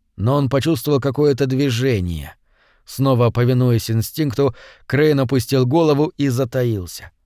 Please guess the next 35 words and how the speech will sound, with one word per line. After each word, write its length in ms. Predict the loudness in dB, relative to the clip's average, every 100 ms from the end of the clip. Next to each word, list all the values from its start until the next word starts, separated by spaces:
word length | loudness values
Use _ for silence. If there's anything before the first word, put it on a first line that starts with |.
| _ _ _ -2
Он 140 | -2
смотрел 440 | 0 0 2 2
на 120 | 2 0
серые 360 | 0 2 4
равнины 440 | 4 2 0 0 0
сквозь 280 | 0 0
распухшие 640 | 2 0 0 -4 -2 0 2
веки 360 | 2 0 -2 -4 -20 -20 _
и 80 | 0
думал, 400 | 2 2 0 -2 -12 _ _ _
не 220 | -2 -2
смерть 480 | 0 0 2 0 2
ли 200 | 2 4
играет 380 | 4 4 2 2
с 80 | 0
его 180 | 0
глазами 520 | 2 2 2 2 0 0
дурную 480 | 0 0 0 -2
шутку. 440 | -2 -8 -14 -20 -20 _ _ _ _ _ _
Надвигалась 760 | -2 0 2 2 4 4 2 2
новая 420 | 0 2 2 2
дождевая 600 | 2 2 2 2 2 2
стена, 520 | -2 -4 0 0 0 -6 _ _ _ _
и 100 | -2
он 180 | 0 2
надеялся 580 | 2 2 2 2 2 -2
проверить 560 | 0 2 2 4 2 0
сомнения 580 | 0 0 2 0 2 0
до 180 | 0 0
того, 340 | 0 0 0
как 200 | 0 -4
все 280 | -4 -4 -2
исчезнет 640 | -4 -4 0 0 2 0 0
в 80 |
дожде. 520 | -2 -2 -2 -8 -10